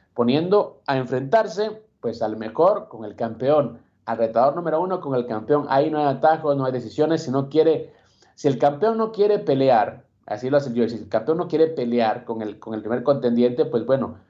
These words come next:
lo deja ahí en stand-by, arma un título interino y pone al primero con el segundo, y tiene, lo obliga a pelear, o se retira, o tiene que hacer lo que sea, pero tiene que pelear, no hay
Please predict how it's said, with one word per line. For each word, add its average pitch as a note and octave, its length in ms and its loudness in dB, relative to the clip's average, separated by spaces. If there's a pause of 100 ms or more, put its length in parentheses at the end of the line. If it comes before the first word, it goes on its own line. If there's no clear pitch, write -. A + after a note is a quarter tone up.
(140)
lo A#2 200 4
deja D#3 280 2
ahí D#3 240 2
en D3 80 -2
stand-by, C#3+ 720 0
arma C#3 460 0
un C#3+ 360 -2
título C#3 300 0
interino B2+ 420 0
y C#3 60 0
pone C3+ 320 0
al B2 140 0
primero C3 340 0
con C3 140 -2
el A#2 80 0
segundo, B2+ 540 0 (260)
y C3+ 100 -10
tiene, C3+ 320 2
lo C3 140 2
obliga D3 340 2
a C#3 100 0
pelear, C#3 380 2
o A#2+ 80 -4
se A#2 140 -12
retira, C#3+ 440 2
o G#2 280 -2
tiene B2 220 -6
que B2+ 80 -8
hacer B2 120 -8
lo B2 120 0
que - 80 -10
sea, C#3 200 4
pero F#2+ 200 -6
tiene A2+ 200 -6
que A#2+ 140 2
pelear, G2+ 480 0
no A2+ 260 2
hay A#2 260 0